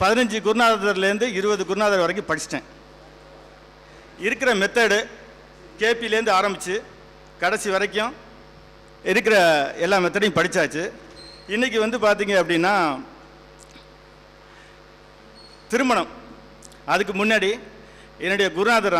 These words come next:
அனைவருக்கும் ஒரு நன்றியை தெரிவிச்சுக்கிறேன். ஏன் அப்படின்னா, கிட்டத்தட்ட ஒரு பதினஞ்சு,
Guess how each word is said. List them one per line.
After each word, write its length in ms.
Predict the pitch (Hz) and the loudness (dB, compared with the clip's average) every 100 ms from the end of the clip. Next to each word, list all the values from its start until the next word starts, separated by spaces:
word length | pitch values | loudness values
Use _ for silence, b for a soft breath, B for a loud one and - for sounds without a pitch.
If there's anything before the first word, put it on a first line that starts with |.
| 165 | 2
அனைவருக்கும் 520 | 196 196 185 185 - - - - - - 160 | 2 2 0 -4 -6 -14 -20 -20 -20 -10 -4
ஒரு 100 | 165 | -2
நன்றியை 240 | 160 185 196 | 0 2 2
தெரிவிச்சுக்கிறேன். 560 | 185 165 147 151 143 - 147 | 0 -2 -4 -4 -6 -8 -6
ஏன் 120 | 185 202 | -2 -2
அப்படின்னா, 320 | 160 151 175 170 135 - | -2 -2 -2 -2 -4 -10
கிட்டத்தட்ட 300 | 151 175 196 | -12 -8 -8
ஒரு 80 | 165 | -4
பதினஞ்சு, 280 | 175 208 180 | -2 -2 -2